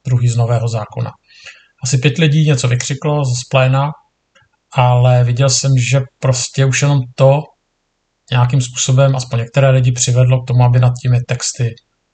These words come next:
přemýšleli, zvláště nad tím, který byl ze Starého zákona, který byl takový komplikovaný, byl to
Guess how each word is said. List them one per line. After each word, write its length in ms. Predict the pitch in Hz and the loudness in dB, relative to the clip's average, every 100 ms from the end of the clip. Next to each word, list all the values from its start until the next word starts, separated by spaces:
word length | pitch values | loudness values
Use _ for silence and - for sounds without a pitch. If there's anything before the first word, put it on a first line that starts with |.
| _ - | _ -4
přemýšleli, 560 | - 123 123 - 117 | 2 4 4 2 -6
zvláště 380 | 107 117 120 120 | -4 -4 -2 0
nad 120 | 127 123 - - | 0 0 -10 -4
tím, 160 | 123 | -2
který 160 | - 123 | 2 2
byl 140 | 120 | 0
ze 80 | 117 | -2
Starého 300 | - 139 135 | 0 2 4
zákona, 420 | 127 120 123 127 | 2 0 0 0
který 180 | 123 123 | 0 -2
byl 100 | 123 | -6
takový 200 | 123 120 | -6 -4
komplikovaný, 680 | 127 120 131 127 123 123 123 | -2 0 -2 0 4 6 4
byl 120 | |
to 80 | 120 | 0